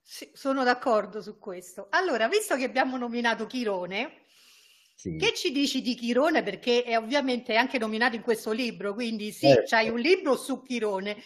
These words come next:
Speaker 1: ma anche su questo libro Cicli di vita che è appena uscito,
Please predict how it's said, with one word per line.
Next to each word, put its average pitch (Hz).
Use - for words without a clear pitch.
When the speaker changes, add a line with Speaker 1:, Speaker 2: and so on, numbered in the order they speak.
Speaker 1:
ma 233
anche 359
su 240
questo 240
libro 226
Cicli 220
di 220
vita 214
che 180
è -
appena 208
uscito, 214